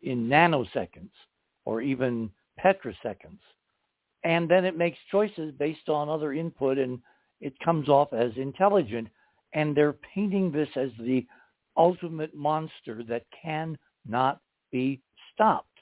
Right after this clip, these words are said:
And I, I have this feeling that there's more behind this than meets the eye, because in my model, you know, back to the founding fathers, checks and balances. If you have potential for bad A I,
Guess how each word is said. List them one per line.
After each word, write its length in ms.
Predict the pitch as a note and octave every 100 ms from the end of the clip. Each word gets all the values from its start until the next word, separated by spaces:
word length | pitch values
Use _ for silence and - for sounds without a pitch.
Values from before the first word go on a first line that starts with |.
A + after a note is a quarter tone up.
| _ _ _ _ _ _ _ _ -
And 140 | C#3+
I, 220 | C#3+ D3+ C3+ - -
I 100 | C#3+
have 200 | E3+ A3
this 120 | G3 - -
feeling 460 | A3+ C4 G3+ C3+ C3+
that 140 | C#3+
there's 260 | D3+ D3 B2+
more 540 | D3 F3 G3 G3 F#3+ _ _ -
behind 560 | D3 - F3+ G3+ F#3
this 220 | C3+ A2 G2+ - _ _ _ _ _ -
than 260 | C3+ C3+
meets 200 | C#3+ D#3 -
the 160 | D#3+ D3+
eye, 260 | D#3+ C3
because 380 | B2 C3 - C3
in 160 | B2+ A#2+
my 240 | C#3+ A#3+
model, 540 | B3+ C3+ D#2+ - - - _ _ _ _ _ _ _
you 120 | - C3
know, 220 | G#2 C3 F3+ -
back 260 | C3+ C#3
to 80 | C#3+
the 240 | C3+ A#2+ A2
founding 320 | - D3 C#3+ D3
fathers, 360 | E3+ F#3+ C3 F#2
checks 220 | C3+ A#2
and 120 | C#3 C3+
balances. 520 | E3 F#3+ E3+ - F2+ _ _ _ _ _ _
If 220 | - C3
you 120 | C#3+ D#3
have 340 | D3+ D#3 D3+
potential 600 | D#3 - D#3 C3+ E3+ D#3+
for 140 | E3+ C#3+
bad 340 | A2+ A#2+ A#2
A 220 | A#2 A2
I, 440 | G2+ D#2+ F#2 D#3